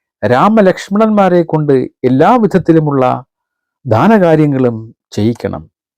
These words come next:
ജനക മഹാരാജാവിന്റെ വാക്കുകേട്ട് ബ്രഹ്മർഷി വിശ്വാമിത്രൻ ഭഗവാൻ വസിഷ്ഠനോടുകൂടി ജനകനോട് പറഞ്ഞു, രാജരാജ, ഇക്ഷ്വാകുക്കളുടെ,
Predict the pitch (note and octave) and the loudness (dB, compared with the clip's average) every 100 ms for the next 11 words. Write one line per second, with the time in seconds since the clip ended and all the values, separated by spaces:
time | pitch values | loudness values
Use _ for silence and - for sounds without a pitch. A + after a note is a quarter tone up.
0 | _ _ _ _ _ _ _ _ _ _ | _ _ _ _ _ _ _ _ _ _
1 | _ _ - A#2+ D3+ F#3 F#3 D#3 F3 F3 | _ _ -6 0 2 2 0 0 0 2
2 | F3 F3+ E3+ F3 F3 D3+ - F#3 F3 E3 | 2 0 0 -2 0 0 -2 -2 -2 0
3 | D#3+ C3 D#3 G3+ - D#3+ C#3+ A#2+ - G3 | -2 0 -2 -2 -2 -4 -2 -4 0 0
4 | G#3 D#3+ D3 B2+ A#2 _ _ _ _ _ | 0 -2 -2 -2 -8 _ _ _ _ _
5 | - C3 D#3 E3+ D#3+ C3+ G#2+ - - G#3+ | -4 0 2 2 0 -2 -4 -4 -4 -2
6 | G3+ F#3 E3 D#3 D3 B2+ A#2 - A2+ A#2 | 0 0 0 -2 -2 -2 -4 -2 -2 0
7 | D#3+ F#3+ F3+ A2+ A2 B2+ F#2 G2+ _ _ | 2 0 0 -2 -2 -2 -6 -10 _ _
8 | _ _ _ _ _ _ _ _ _ _ | _ _ _ _ _ _ _ _ _ _
9 | A2 A2+ D#3 A3+ F#3 A2+ G#2+ G2 G#2+ _ | 0 2 2 2 2 0 -2 -4 -6 _
10 | _ _ _ _ _ _ _ _ _ _ | _ _ _ _ _ _ _ _ _ _
11 | _ - D3 - B3 C4 B3 - G#3 G3 | _ -2 -2 0 0 2 2 2 0 4
12 | G3+ | 2